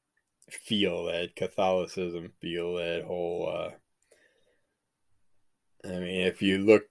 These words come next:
back eno-, far enough into history,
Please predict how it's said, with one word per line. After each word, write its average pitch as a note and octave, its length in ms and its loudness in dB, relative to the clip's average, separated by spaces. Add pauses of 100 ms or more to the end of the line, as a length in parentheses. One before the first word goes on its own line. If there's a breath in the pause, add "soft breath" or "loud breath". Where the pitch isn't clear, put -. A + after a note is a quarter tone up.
back F#2+ 300 8
eno-, G2 320 2 (180)
far G2 260 10
enough F#2 320 2
into F#2+ 360 0
history, F2+ 880 0